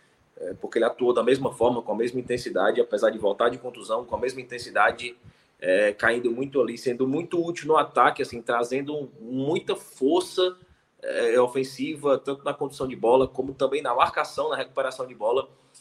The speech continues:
E ele foi importante nesses dois jogos pra própria partida do Nino. É, como, como o Minhoca bem ressaltou, assim, a, a, a presença do Richardson ali É, e pra mim, a presença dele de titular como o Santos, a presença do Nino de titular contra o Santos,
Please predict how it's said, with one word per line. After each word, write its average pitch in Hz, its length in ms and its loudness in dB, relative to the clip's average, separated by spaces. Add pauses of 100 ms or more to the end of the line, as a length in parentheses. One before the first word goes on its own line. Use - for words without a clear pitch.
(160)
E 120 160 -2
ele 135 280 2
foi 165 260 0
importante 160 460 -2
nesses 139 280 -8
dois 143 240 2
jogos 135 240 2
pra 151 200 0
própria - 280 -2
partida 185 380 0
do 233 100 -2
Nino. 180 360 -2 (560)
É, 95 120 -8
como, 139 340 0
como 135 200 2
o - 20 0
Minhoca 139 320 2
bem 131 140 2
ressaltou, 151 440 0
assim, 101 320 -6
a, 87 80 -4
a, - 500 -6 (360)
a 113 80 0
presença 156 500 4
do 196 80 -6
Richardson 165 640 -2
ali 135 340 -4 (720)
É, 110 420 0 (100)
e 135 60 -10
pra 143 200 2
mim, 127 460 -6
a 110 80 -8
presença 127 460 -2
dele 120 260 -2
de - 140 -18
titular 127 460 -2
como 135 180 -4
o - 20 -2
Santos, 117 500 -4 (160)
a - 80 -8
presença 143 320 0
do 175 140 -2
Nino 190 500 2 (160)
de 135 120 -6
titular 135 460 2
contra 127 240 -4
o 135 40 -8
Santos, - 440 -4